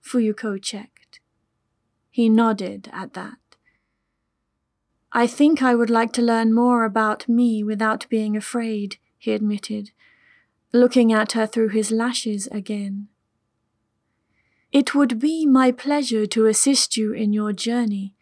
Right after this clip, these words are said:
she told him, and gave him a bright smile. He looked so nervous.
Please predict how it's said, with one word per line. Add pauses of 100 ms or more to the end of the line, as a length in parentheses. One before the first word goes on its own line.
(260)
she
told
him, (400)
and
gave
him
a
bright
smile. (1160)
He
looked
so
nervous.